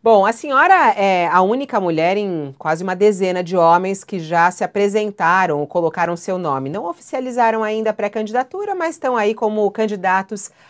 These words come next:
à presidência da República. E chama a atenção, senadora, porque publicamente, e muito mais até pelos bastidores, quando fala, quando essas pessoas falam o seu nome, esses homens falam o seu nome,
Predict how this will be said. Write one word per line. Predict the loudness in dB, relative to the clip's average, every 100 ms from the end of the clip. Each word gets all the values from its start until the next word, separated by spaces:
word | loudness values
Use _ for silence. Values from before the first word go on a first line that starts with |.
| -8
à |
presidência | -4 -4 -4 -4 -4 -4
da | -4
República. | -4 -6 -10 -10 -10 -12 -16 _ _ _
E | -18
chama | -8 -4
a | -4
atenção, | -4 -6 -4 -2 0 0
senadora, | -2 -6 -2 0 -2 -4 _ -8
porque | -8 -6 -4 -2 0 -2 -2
publicamente, | 2 2 2 0 -2 -4 -6 -12 -6
e | -4
muito | 0 2 2 2 -2 -6
mais | -4 -2 -4
até | -4 -8
pelos | -6 -8 -6
bastidores, | -6 -6 -10 -6 0 0 0 -6 -14 _ _ _
quando | 2 2 2 -4
fala, | -4 2 4 4 4 4 2 -2
quando | -4 2
essas | 4 4 -2 -4
pessoas | -6 -2 -4 -2
falam | -2 -2 -2
o |
seu | -6
nome, | -8 -8
esses | -8 -12 -4
homens | 0 4 4 2 -4 -10
falam | -6 -2 -2 -4
o | -8
seu | -10 -8
nome, | -4 -2 -4